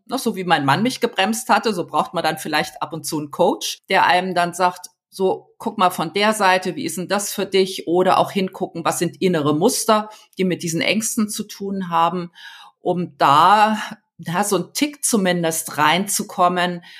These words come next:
so eine Qualität von Loslassen zu haben, um wieder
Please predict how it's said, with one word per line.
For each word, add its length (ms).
so 140
eine 120
Qualität 640
von 200
Loslassen 640
zu 240
haben, 360
um 380
wieder 680